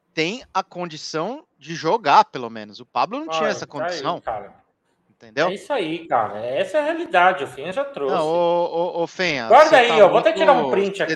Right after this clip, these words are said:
Speaker 1: tá
Speaker 2: cara. Já
Speaker 1: muito
Speaker 2: tô tirando
Speaker 1: des-,
Speaker 2: print.
Speaker 1: descrente. Você tá
Speaker 2: Não,
Speaker 1: muito
Speaker 2: vou tirar um
Speaker 1: descrente.
Speaker 2: print aqui já.
Speaker 1: E você tá confundindo a situação extra-campo com dentro de campo.
Speaker 2: Já, já
Speaker 1: Tem
Speaker 2: mandei,
Speaker 1: clube
Speaker 2: vou mandar
Speaker 1: aí que
Speaker 2: pro
Speaker 1: deve
Speaker 2: Fenha.
Speaker 1: marmita e deve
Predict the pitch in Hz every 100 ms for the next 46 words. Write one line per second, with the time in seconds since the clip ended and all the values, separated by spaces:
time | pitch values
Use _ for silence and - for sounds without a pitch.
0 | 151 170 - 156 175 - 185 185 185 247
1 | 185 180 185 175 147 104 139 127 127 143
2 | - 104 - 151 151 190 220 202 202 233
3 | 220 127 151 175 - - 127 139 131 120
4 | 135 143 160 - 175 - 180 190 202 -
5 | 233 196 139 160 160 147 - 147 - 156
6 | 135 120 _ _ _ _ - 131 170 -
7 | 208 - 147 160 220 - 185 156 208 285
8 | - 156 131 _ _ _ _ _ 131 180
9 | 170 196 208 190 202 196 208 220 208 208
10 | 233 180 175 170 175 170 160 151 190 190
11 | 160 147 147 160 156 156 143